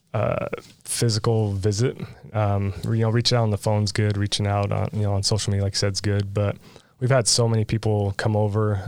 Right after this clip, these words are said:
um, visit, um, talk about it. And for me, like I said, I can't speak for everyone in my family, but for me, it's very, very helpful to talk about it, um, and talk about Chandler, talk about, you know, the, the details, um,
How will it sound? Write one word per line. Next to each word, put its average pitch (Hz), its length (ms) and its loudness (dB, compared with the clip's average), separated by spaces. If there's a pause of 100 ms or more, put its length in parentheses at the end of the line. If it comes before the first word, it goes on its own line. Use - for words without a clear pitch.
um, 95 240 0
visit, 104 480 0
um, 95 180 -2
talk 104 280 0
about 104 320 2
it. 107 120 -2 (400)
And 117 160 0
for 117 140 0
me, 110 380 2 (800)
like 113 80 2
I - 20 -2
said, 110 160 2
I 104 40 -2
can't 113 160 -2
speak 113 180 -2
for 107 100 0
everyone 104 200 2
in 101 40 0
my 104 80 2
family, 107 280 0
but 104 140 0
for - 120 -4
me, 110 120 2
it's 101 140 -2
very, 104 300 0
very 98 240 0
helpful 104 320 0
to 98 60 -4
talk 107 260 -2
about 113 280 2
it, 120 120 0 (200)
um, 101 460 0 (1300)
and 104 640 0
talk 110 300 -2
about 110 500 0
Chandler, 120 460 2
talk 110 260 -2
about, 104 420 0 (120)
you 107 120 -10
know, 95 180 -2
the, 95 380 0
the 101 120 -2
details, 107 720 0 (100)
um, 98 420 0